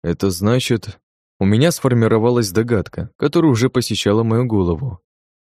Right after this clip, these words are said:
«Верно, твари просто появились из ниоткуда. Точнее, вылезли из чёрных клякс,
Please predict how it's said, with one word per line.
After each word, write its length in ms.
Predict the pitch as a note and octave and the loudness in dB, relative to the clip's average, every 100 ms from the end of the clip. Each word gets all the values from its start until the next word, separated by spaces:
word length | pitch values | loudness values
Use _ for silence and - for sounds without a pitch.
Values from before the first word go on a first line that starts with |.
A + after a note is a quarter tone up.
| - | -4
«Верно, 600 | F2 G2+ A#2 F#2+ F2 D#2+ | 0 4 4 4 0 -4
твари 340 | G#2 C#3+ C3+ | -2 2 2
просто 380 | A2 A#2+ B2+ A2 | 2 2 2 0
появились 580 | G#2+ G#2 G2+ G#2+ G2+ G#2 | 2 2 2 0 -2 -2
из 160 | G2+ | -2
ниоткуда. 680 | G#2 G2+ F2 - E2+ D#2 D2 - _ _ | 0 0 -2 -4 -2 -2 -6 -12 _ _
Точнее, 400 | - G3 D3 C3+ | -2 0 0 2
вылезли 400 | C3 D3+ A#2+ G#2+ | 2 0 0 0
из 80 | G2+ | -2
чёрных 420 | - A2+ A2 G#2 | 0 0 0 -2
клякс, 460 | - G2 D#2+ - | -2 0 -2 -8